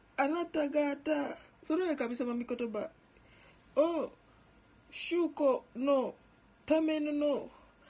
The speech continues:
間からそれ出し、すべての国々から集め、あなた方の地に連れて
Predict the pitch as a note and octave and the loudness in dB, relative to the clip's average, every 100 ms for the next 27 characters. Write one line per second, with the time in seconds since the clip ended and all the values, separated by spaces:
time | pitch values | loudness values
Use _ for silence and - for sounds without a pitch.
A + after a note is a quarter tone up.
0 | - _ - C#4+ D#4 C#4+ D#4 D#4 D4 D#4+ | -20 _ -2 0 2 2 2 2 2 0
1 | A#4 - - - - - - - - - | -2 -14 -20 -20 -20 -20 -20 -20 -20 -18
2 | - D4+ D4+ D4 - _ _ _ _ A3+ | -4 0 2 0 -6 _ _ _ _ 4
3 | D4+ D4+ - B3+ C#4+ - - - _ - | 4 4 -4 -2 -4 -8 -18 -20 _ -20
4 | - - - F4 F4 D4+ D4 D4 D4+ C#4+ | -20 -10 -6 0 0 0 -2 0 2 0
5 | - _ _ - D#4+ D#4+ - D#4 D4 C#4+ | -2 _ _ 0 2 2 -2 -4 -4 0
6 | C#4+ D4+ G4+ - - _ _ _ - - | 2 2 -2 -6 -18 _ _ _ -20 -20
7 | _ - D#4 D4+ D4+ D4 C#4 - - - | _ 0 0 2 0 0 -2 -6 -20 -20
8 | - - _ _ _ - - - _ _ | -20 -20 _ _ _ -20 -20 -20 _ _
9 | _ C#4 D#4+ F4+ F4+ E4 E4+ D#4 - D#4 | _ -2 -2 -2 -2 -2 2 0 0 0
10 | D4 C#4+ D4+ D#4 A3+ - - - - - | 2 0 0 0 -2 -6 -18 -16 -6 2
11 | F#4 D4 D4+ C#4 - - _ _ - - | 2 2 0 -2 -6 -14 _ _ -20 -6
12 | D4 D#4 D#4 - D4 D4+ | -2 0 -2 -4 -4 -4